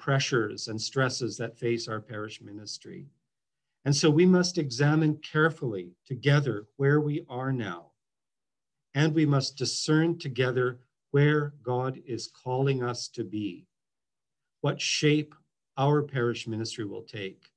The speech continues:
where we will have buildings. We are the generation that has been tasked with this, and every priest, every lay person,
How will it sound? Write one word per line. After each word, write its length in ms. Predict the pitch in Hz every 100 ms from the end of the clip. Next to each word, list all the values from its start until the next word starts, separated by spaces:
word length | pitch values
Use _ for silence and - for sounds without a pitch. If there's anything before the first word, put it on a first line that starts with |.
| _ _ _ _ -
where 220 | 151 143
we 480 | 120 135 147 120 -
will 180 | 113 113
have 400 | 98 117 110 110
buildings. 800 | 107 107 107 90 92 - - - _ _ _ _ _ _ _ _ _ _ _ _ _ _ _ _ _ _ _ -
We 180 | 131 156
are 100 | 147
the 120 | 139
generation 640 | 123 127 120 123 123 127
that 100 | 120
has 140 | 113 -
been 180 | 113 107
tasked 480 | 120 123 131 -
with 320 | 113 135 135 123
this, 360 | 120 117 - _ _ -
and 220 | 123 117 - -
every 540 | 151 151 160 156 156 - _ _ _ _ _
priest, 640 | - 156 175 - - - _ _ _ _ 139
every 280 | 143 156
lay 200 | 139 139
person, 720 | 143 139 143 139 147 143 147